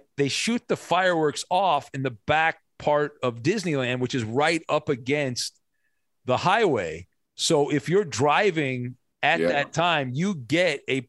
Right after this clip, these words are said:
Speaker 1: pyrotechnic show, uh, right up, right next to the highway. It's why, and traffic slows down. Everyone's hitting their lights when you, when you do. I've driven by there a few times. It's pretty wild.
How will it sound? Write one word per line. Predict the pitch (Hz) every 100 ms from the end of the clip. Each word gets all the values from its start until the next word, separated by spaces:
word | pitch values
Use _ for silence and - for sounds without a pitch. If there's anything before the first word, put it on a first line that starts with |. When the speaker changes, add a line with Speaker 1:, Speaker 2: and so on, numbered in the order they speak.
| -
Speaker 1:
pyrotechnic | 151 156 160 151 - 151 156 135 117
show, | - 123 107 104 101 - _ _ _ _ _ _ _
uh, | 95 98 98
right | 127 131 196 214
up, | 165 127 -
right | 160 214 160
next | 156 185 - -
to | 165
the | 139
highway. | 160 196 131
It's | -
why, | 135 175 190
and | 160
traffic | - 180 190 202 175
slows | - 180 165
down. | 151 151 170
Everyone's | 160 175 165
hitting | - 170
their | 147 131
lights | 127 135 151 -
when | 139
you, | 127 123 117
when | 123 120
you | 117
do. | 139
I've | 143 170
driven | 160 139
by | 127 120
there | 117
a | 110
few | - 113
times. | 107 107 104 - _ _ _ _
It's | -
pretty | 123
wild. | 104 92 71